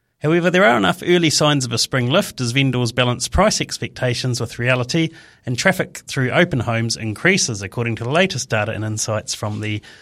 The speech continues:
Rhines report. Across New Zealand, the median prices for residential property decreased five point nine percent annually from eight hundred and fifty thousand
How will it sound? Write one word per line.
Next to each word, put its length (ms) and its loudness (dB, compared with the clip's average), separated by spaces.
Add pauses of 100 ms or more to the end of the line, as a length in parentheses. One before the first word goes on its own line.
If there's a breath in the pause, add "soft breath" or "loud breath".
(160 loud breath)
Rhines 540 -2
report. 680 -4 (1000)
Across 320 2
New 80 2
Zealand, 320 4
the 40 4
median 340 2
prices 500 0
for 140 -2
residential 440 -2
property 360 0
decreased 580 -2
five 300 -2
point 180 -6
nine 240 -2
percent 300 -6
annually 480 2 (280 loud breath)
from 220 -6
eight 140 0
hundred 240 -6
and 100 -6
fifty 300 -2
thousand 540 0